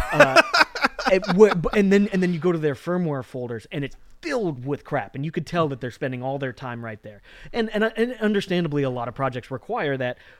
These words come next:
Speaker 1: but it's, it's like, to have a complete project, you need to have your documentation, uh,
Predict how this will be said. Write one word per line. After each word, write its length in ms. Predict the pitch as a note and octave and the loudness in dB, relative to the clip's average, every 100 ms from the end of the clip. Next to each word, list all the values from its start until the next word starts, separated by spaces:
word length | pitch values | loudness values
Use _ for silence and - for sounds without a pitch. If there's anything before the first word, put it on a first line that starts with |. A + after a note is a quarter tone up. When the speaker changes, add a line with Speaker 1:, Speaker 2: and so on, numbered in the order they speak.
| - | -14
Speaker 1:
but 400 | C#3+ G3+ G3+ E3+ _ _ _ | -6 -2 -2 -4 _ _ _
it's, 280 | F3 D#3 - - | -8 -8 -8 -10
it's 180 | D#3 | -6
like, 200 | D#3 C#3 - _ _ _ | -4 -6 -8 _ _ _
to 100 | - | -16
have 340 | B2 A#2 E3+ F#3 | -12 -6 -4 -4
a 60 | - | -6
complete 560 | C#3 B2+ D3 D#3 E3+ - | -6 -8 -6 -8 -8 -16
project, 500 | C#3 C#3 C#3+ D#3 D3 | -8 -4 -4 -6 -10
you 140 | C#3 B2+ | -10 -8
need 220 | C#3 D3+ | -6 -6
to 80 | C3+ | -6
have 160 | C#3+ | -6
your 100 | C3 | -8
documentation, 800 | A#2+ B2+ - B2+ A#2+ B2+ B2 A#2+ A2+ - - - _ - | -6 -6 -6 -10 -8 -10 -10 -12 -14 -18 -20 -20 _ -8
uh, 380 | C3+ A2+ A2 | -6 -4 -6